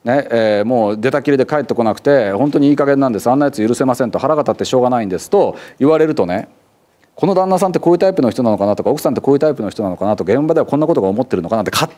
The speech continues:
手に想像するんですよ。それは不正解ですから。あなたの想像に過ぎませんから。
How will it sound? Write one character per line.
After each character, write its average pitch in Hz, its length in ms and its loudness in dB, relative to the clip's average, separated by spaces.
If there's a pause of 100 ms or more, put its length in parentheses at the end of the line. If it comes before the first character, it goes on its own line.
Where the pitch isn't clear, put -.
(140)
手 262 100 4
に 233 60 4
想 202 160 2
像 180 140 2
す - 80 2
る 123 60 2
ん - 20 -4
で 87 80 -8
す - 20 -6
よ。 87 80 -8 (680)
そ - 120 0
れ 220 60 6
は 190 300 0 (320)
不 - 120 -2
正 311 220 2
解 117 160 0
で 95 80 0
す - 80 -4
か 87 80 0
ら。 - 60 -2 (1040)
あ 151 100 2
な 254 80 0
た 214 80 2
の 139 60 -2
想 254 200 2
像 262 140 4
に 240 80 2
過 220 80 -4
ぎ 208 80 2
ま 190 80 0
せ 185 100 2
ん 147 60 0
か 104 80 0
ら。 87 100 -4